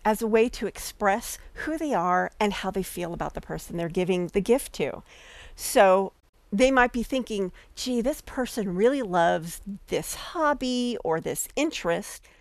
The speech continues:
so this gift will really resonate with them." So they're thinking of the person they're giving the gift to.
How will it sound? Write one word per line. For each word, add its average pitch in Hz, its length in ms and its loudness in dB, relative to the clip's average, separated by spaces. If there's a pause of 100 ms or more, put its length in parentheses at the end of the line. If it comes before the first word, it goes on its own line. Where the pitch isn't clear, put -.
(300)
so 208 240 4
this 254 360 0
gift - 380 0
will 170 140 -2
really 175 300 0
resonate 160 500 -4
with 147 200 -8
them." - 120 -10
So 233 140 -4
they're 277 120 6
thinking 294 460 0
of 208 80 2
the 202 80 -4
person - 340 -2
they're 185 120 -2
giving 180 260 0
the 165 60 -2
gift 180 300 -4
to. - 280 -10